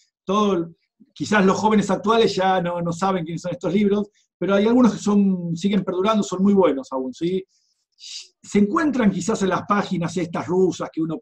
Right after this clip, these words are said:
a las que uno puede acceder, quizás no de la manera más legal, pero bueno, eh, son interesantes. Eh, bueno, entonces me estabas contando un poco eso, cuál,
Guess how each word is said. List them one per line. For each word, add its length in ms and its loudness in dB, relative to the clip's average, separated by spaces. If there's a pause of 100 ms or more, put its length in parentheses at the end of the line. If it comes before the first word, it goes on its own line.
a 80 -10
las 120 -10
que 120 -8
uno 120 -4
puede 180 -4
acceder, 500 -6 (280)
quizás 340 -4
no 100 -2
de 80 2
la 100 2
manera 300 -2
más 500 -6 (180)
legal, 720 2 (140)
pero 300 2
bueno, 400 0 (360)
eh, 120 -8
son 180 0
interesantes. 840 -4 (520)
Eh, 440 2 (440)
bueno, 440 2
entonces 200 2
me 60 6
estabas 280 2
contando 420 2
un 80 0
poco 280 0
eso, 240 0
cuál, 240 4